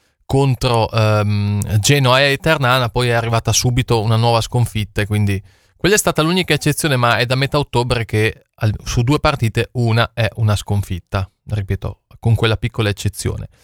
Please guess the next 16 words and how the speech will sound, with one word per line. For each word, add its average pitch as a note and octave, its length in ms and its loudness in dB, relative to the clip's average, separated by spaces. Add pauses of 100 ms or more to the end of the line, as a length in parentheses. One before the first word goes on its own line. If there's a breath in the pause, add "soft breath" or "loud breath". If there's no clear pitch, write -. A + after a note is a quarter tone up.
(420 soft breath)
E D3 100 2
tra E3 140 0
l'altro C#3+ 240 0
un C3 80 0
Parma, A2 380 0
è A2+ 100 0
un C3 120 4
Parma A2+ 300 2
anche A#2 200 -2
che G2 120 -4
segna A#2+ 260 0
poco, - 560 -8
segna B2 260 2
poco A2 680 0
nelle G#2 200 0
ultime, G#2 640 0